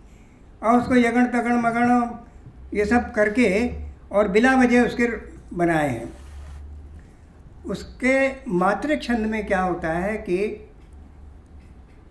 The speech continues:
तुलसीदास ने, आपने पढ़ा, जिन लोगों ने, जिन बच्चों ने वो पढ़ा है और जिन हमारे बड़े साथियों ने पढ़ा है, ब्रह्म राक्षस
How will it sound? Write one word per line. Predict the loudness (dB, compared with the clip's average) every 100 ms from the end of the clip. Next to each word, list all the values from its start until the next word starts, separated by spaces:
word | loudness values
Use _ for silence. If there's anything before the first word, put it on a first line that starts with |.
| -20 -14 -8
तुलसीदास | -4 -2 -2 0 0 -2
ने, | -2 -4 -8 -18 -20 -20 -20 -20 -20 -20 -4
आपने | 0 2 2
पढ़ा, | 0 -2
जिन | 0 4
लोगों | 4 4 4
ने, | 2
जिन | 0 -2
बच्चों | -2 2
ने | 4
वो | 4 2
पढ़ा | 0 2 2
है | 2 0 -8 -18 -20 -20 -20 -14 -4
और |
जिन | 2 4 4 -4 -18 -20 -6
हमारे | 0 0 0 -6 -14 -20 -20 -20 -20 -20 -20 -12 -6
बड़े | -4 -2
साथियों | -4 -2 -2 0
ने | -2
पढ़ा | -4 -6 -4
है, | -4 -4 -6 -16 -20 -20 -20 -20 -20 -20 -20 -20 -20 -20 -20 -20 -20 -20 -20 -20 -20 -20 -20 -8
ब्रह्म | 0 4 4
राक्षस | 4 0 -2 -4 -4 -14